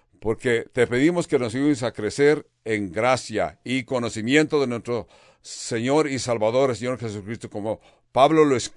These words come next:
y Pedro lo escriben. Padre Santo, te pido los que están aquí con nosotros que pongan las cosas en orden en su mente para que de esta forma continuar en tu presencia,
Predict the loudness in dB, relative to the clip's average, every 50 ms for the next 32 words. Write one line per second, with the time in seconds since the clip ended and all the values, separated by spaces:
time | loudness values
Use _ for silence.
0 | _ _ _ _ _ _ _ _ _ -10 -8 -8 -8 -8 -4 0 2 2 4 6
1 | 4 4 4 2 0 -4 -4 -4 -2 0 0 0 0 0 -2 -6 -10 _ _ _
2 | _ _ _ _ _ _ _ _ _ _ _ _ _ -10 -4 -2 0 0 2 0
3 | 0 -2 -4 -6 -6 -8 -10 -12 -14 -14 _ -20 -20 -20 -20 _ _ -2 -2 -2
4 | -2 0 0 0 2 2 -2 -4 -4 -6 -8 -8 -6 -4 -4 -4 -4 -4 -8 -12
5 | -8 -6 -6 -6 -4 -4 -4 -4 -4 -6 -4 -2 -2 -2 -2 -4 -6 -8 -8 -10
6 | -16 _ _ _ -20 -20 _ _ _ _ _ _ -6 -2 -2 -2 -2 0 2 4
7 | 4 6 6 4 4 4 2 0 -2 -2 -2 -2 -2 -4 -6 -6 -6 -6 -6 -6
8 | -6 -6 -6 -6 -6 -8 -10 -10 -12 -12 -12 -12 -10 -8 -8 -8 -8 -8 -10 -10
9 | -12 _ -14 -12 -12 -12 -12 -14 -16 _ _ _ _ _ _ _ _ _ -8 -4
10 | -4 -4 -4 -4 -6 -6 -4 -4 -6 -6 -8 -8 -8 -4 -4 -4 -2 -2 -4 -6
11 | -6 -6 -8 -10 -14 -18 _ _ _ _ _ _ _ _ _ _ _ _ -4 -2
12 | -2 -2 -4 -6 -4 -2 2 2 4 4 2 2 -2 -6 -6 -4 -6 -4 -2 -2
13 | -4 -4 -4 -6 -8 -8 -8 -8 -12 -16